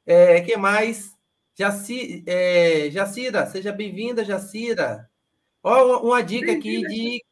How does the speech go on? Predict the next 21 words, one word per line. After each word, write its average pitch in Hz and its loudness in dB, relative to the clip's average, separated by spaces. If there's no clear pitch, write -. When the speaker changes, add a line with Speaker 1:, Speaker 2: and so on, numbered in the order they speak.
Speaker 1:
de, 226 -4
de 233 -14
Karine 226 -2
pra 220 -8
vocês, 208 -4
viu, 226 -6
gente? 147 -10
Ela 156 -2
comenta 202 -4
aqui, 220 -6
ó, 175 2
cuidado 202 -4
com 247 -4
os 180 -10
verbos. 160 0
Olha 202 -2
a 202 -2
ortografia, 202 -6
dica 190 -10
de 202 -8
ouro. 151 -4